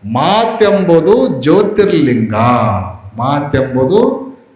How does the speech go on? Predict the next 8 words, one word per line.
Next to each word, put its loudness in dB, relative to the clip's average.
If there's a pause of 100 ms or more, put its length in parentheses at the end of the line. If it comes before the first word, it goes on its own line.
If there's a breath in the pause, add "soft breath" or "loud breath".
(100)
ಜ್ಯೋತಿರ್ಲಿಂಗ" 0
ಅನ್ನುವಂಥ -2
ಮಾತನ್ನು -8
ಬರ್ಕೊಂಡು -12
ಬಂದ್ರು. -6 (1300 soft breath)
ಮಾತಿನಲ್ಲಿಯೂ 2
ಕೂಡ 0 (760)
ದಾರಿಯನ್ನ 2